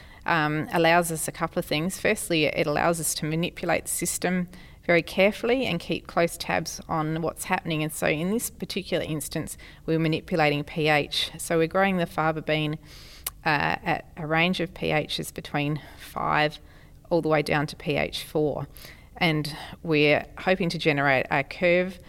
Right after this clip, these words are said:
to understand at what point in that P H range, uh, nodulation is impeded in faba bean and also where root growth is compromised.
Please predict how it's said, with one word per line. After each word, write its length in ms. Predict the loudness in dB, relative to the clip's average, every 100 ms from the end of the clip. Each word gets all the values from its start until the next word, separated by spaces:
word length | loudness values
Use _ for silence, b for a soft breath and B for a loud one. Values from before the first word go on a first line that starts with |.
| B B B
to 120 | -4
understand 840 | 0 2 0 0 2 4 2 0 -6 B B B -20 -20 -20 -16 -6 0
at 180 | 0 2
what 240 | 0 0
point 380 | 2 2 2 -2
in 180 | -4 -2
that 180 | -4 -4
P 160 | -4
H 300 | -2 -2 -2
range, 420 | -2 -2 -4 -6 B B B -2
uh, 320 | 0 2 0 0
nodulation 1000 | 0 0 0 0 0 0 0 0 -2 -4 -6
is 140 | -4
impeded 720 | -4 -4 0 0 0 -2 -6 -6
in 120 | -4
faba 340 | 0 0 0
bean 240 | -2 -2 -4 B B B
and 160 | -4 0
also 560 | 0 0 0 2 2 4
where 220 | 4 4
root 360 | 4 0 -2 -4
growth 360 | 2 2 2
is 120 | -8 -6
compromised. 680 | -6 -6 -6 -4 -4 -6